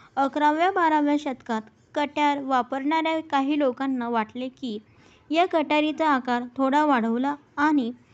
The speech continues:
हाताला जास्तीचे संरक्षण दिले तर झाले. त्यांनी प्रयोग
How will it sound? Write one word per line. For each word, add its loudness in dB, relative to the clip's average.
हाताला 0
जास्तीचे -2
संरक्षण -2
दिले -2
तर -2
झाले. 2
त्यांनी 2
प्रयोग 2